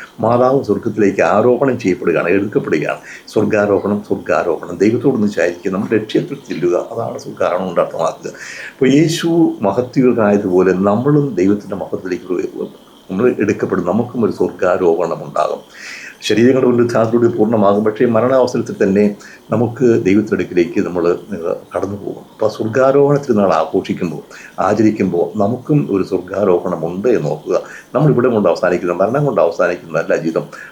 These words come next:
മരണത്തിനപ്പുറത്ത് ജീവിതമുണ്ട്. മരണത്തോടു കൂടി പുതിയൊരു ജീവിതത്തിലേക്ക് നമ്മൾ കടക്കുകയാണ്. അപ്പോൾ യേശു പിതാവിൻ്റെ അടുക്കിലേക്ക് കടന്നുപോയത് മരണത്തോടെ നമ്മളും ദൈവത്തിൻ്റെ അടുക്കിലേക്ക് ദൈവമക്കൾ എന്ന രീതിയിൽ പോവുകയാണ്. അതിനുള്ള കൃപ നമുക്ക് പ്രദാനം ചെയ്യേണ്ടത്. അതേസമയം ഓർക്കണം,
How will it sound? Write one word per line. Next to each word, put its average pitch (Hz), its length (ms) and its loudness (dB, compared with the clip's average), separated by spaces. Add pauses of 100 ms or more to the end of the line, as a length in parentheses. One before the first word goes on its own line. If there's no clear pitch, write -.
(160)
മരണത്തിനപ്പുറത്ത് 110 720 -2
ജീവിതമുണ്ട്. 92 560 2
മരണത്തോടു 120 480 0
കൂടി 107 180 2
പുതിയൊരു 104 580 0
ജീവിതത്തിലേക്ക് 87 480 -6
നമ്മൾ 85 200 -8
കടക്കുകയാണ്. 87 540 0 (340)
അപ്പോൾ - 160 -2
യേശു 143 260 4
പിതാവിൻ്റെ 110 360 4
അടുക്കിലേക്ക് 101 340 2
കടന്നുപോയത് 87 520 2
മരണത്തോടെ 113 760 0
നമ്മളും 110 460 0
ദൈവത്തിൻ്റെ 95 380 -2
അടുക്കിലേക്ക് 87 500 -4 (440)
ദൈവമക്കൾ 110 420 2
എന്ന 104 100 0
രീതിയിൽ 87 280 0
പോവുകയാണ്. 85 600 0 (100)
അതിനുള്ള 101 320 -2
കൃപ 87 280 -2
നമുക്ക് 78 280 -4
പ്രദാനം 90 300 0
ചെയ്യേണ്ടത്. 85 280 -2
അതേസമയം 123 320 0
ഓർക്കണം, 120 440 0